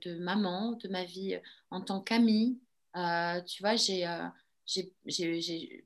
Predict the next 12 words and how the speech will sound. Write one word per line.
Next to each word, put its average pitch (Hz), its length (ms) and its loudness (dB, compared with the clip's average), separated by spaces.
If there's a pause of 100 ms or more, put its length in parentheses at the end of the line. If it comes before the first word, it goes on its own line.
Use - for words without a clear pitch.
performé, 202 640 0
ça 196 100 -10
fait 185 80 -6
des 185 220 -4
années 190 180 0
que - 80 -8
je - 80 -20
performe 190 540 -4
au 180 60 -6
niveau 180 220 -8
professionnel. 185 840 -4 (580)
Euh, 175 300 4